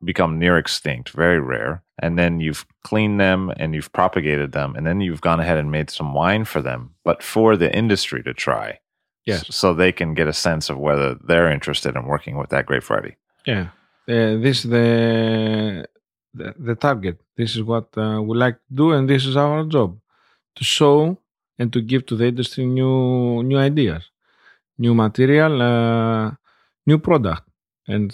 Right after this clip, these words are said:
Speaker 2: uh, the wine industry give this product to the market. It's a process that take time. You have to be with a lot of passion, but, uh, it's our job, and, uh, we love it. It's, uh,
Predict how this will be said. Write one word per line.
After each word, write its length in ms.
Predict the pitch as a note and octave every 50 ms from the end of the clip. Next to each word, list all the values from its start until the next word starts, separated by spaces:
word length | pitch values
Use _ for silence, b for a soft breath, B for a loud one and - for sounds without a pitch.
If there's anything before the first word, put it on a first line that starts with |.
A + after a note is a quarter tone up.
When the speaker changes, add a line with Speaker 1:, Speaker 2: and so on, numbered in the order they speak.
| - -
Speaker 2:
uh, 340 | G#2 G#2+ G#2 G#2 G#2 G#2 G2+
the 260 | G2 A#2 B2+ C3+ B2
wine 260 | A2 A#2+ A#2+ B2 A#2+
industry 340 | B2 B2+ C3 C3 - - C#3+
give 240 | B2 A2+ B2+ A#2+ A#2
this 140 | B2 A#2 -
product 380 | - A#2 A#2 A#2 A#2 A2+ - -
to 80 | A#2+
the 100 | B2+ B2+
market. 340 | C#3+ C#3 A#2 - - A#2 - _ _ _ _ _ _ _ _ _ _ _ _ _ _ _ _ _ _ _ _ _ _ _
It's 220 | - B2 A#2+ A#2 A#2+
a 100 | A#2+ A2
process 440 | - - B2+ A#2+ - D3+ D3 C3 -
that 380 | C#3+ B2+ B2 B2 A2+ - -
take 260 | - B2+ A#2+ - -
time. 340 | - B2+ C3 D3+ G3+ A3 G#3+ _ _ _ _ _ _ _ _ _ _ _ _ _ -
You 100 | C3 A2+
have 300 | G2+ A#2 A#2+ A2+ - -
to 220 | - A#2 A2+ A2
be 1080 | G#2 G#2 A2+ A2+ A2 A2 G#2+ G#2+ G#2 G2+ G2+ G2+ G2 G2 F#2+ F#2 F#2+ F#2+ F#2 F2+ - - _ _ _ _ _ _ _ _
with 140 | - A2+ G#2
a 80 | G#2+ A2
lot 320 | G#2+ - A#2 A2 - -
of 140 | A2 G2+ _ _ -
passion, 360 | A2+ A2 G#2+ - - F#3+ G#3+ _ _ _ _ _ _ _ _ _ _ _ _ _ _ _ _ _ _ _ _ _ -
but, 340 | A2+ A2+ B2 A#2+ A#2+ - _ _ _ -
uh, 340 | - B2 A#2+ A#2+ A#2+ A#2+ - -
it's 160 | - D3 B2+
our 240 | C3 C3 C#3 C#3+ D3
job, 280 | D#3 D3 B2 G2+ - -
and, 220 | G2+ G#2 G#2 - -
uh, 420 | G#2+ G#2 G2+ G2+ G2+ G#2 G2+ G#2 G#2
we 140 | G#2+ A#2 A#2+
love 220 | A#2+ A2 F#2 F#2
it. 80 | - - -
It's, 340 | - - F#2 - - - -
uh, 480 | F#2+ G2 G2 F#2+ G2 F#2+ F#2+ F#2+ G2